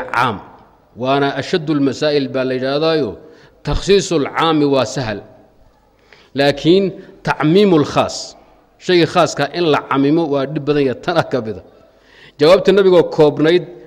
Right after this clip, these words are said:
ayaa caam loo bedelayaa. Caamkan hadda waa caam macnawi ee ma aha kii lafdiga ahaa. Jawaabtii, ee, khaaska ahayd ayaa macno ahaan la camimayaa. Macno ahaan baa la ballaarinayaa.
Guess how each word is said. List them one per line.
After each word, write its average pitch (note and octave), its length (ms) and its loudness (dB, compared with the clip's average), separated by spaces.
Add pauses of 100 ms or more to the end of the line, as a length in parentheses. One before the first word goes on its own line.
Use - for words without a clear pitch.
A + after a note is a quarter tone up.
(280)
ayaa D#3 680 2
caam E3 280 2
loo D3+ 220 2
bedelayaa. A2+ 640 -4 (680)
Caamkan E3 400 2
hadda D3+ 240 2
waa C3+ 240 2
caam D3 240 2
macnawi C#3 480 2
ee C3+ 80 2
ma D3 180 4
aha B2+ 160 -2
kii D3+ 280 -2 (560)
lafdiga A#2+ 580 -2
ahaa. E2 220 -16 (480)
Jawaabtii, D#3+ 680 2 (680)
ee, D3 440 6
khaaska D3+ 500 0 (100)
ahayd D3 320 0 (220)
ayaa D3 360 0
macno C3 320 -2
ahaan C3 400 -2
la A#2+ 80 -2
camimayaa. G2 720 -4 (800)
Macno A2+ 280 -10
ahaan C3+ 200 0
baa B2 140 -2
la A2+ 160 -4
ballaarinayaa. G#2+ 680 -6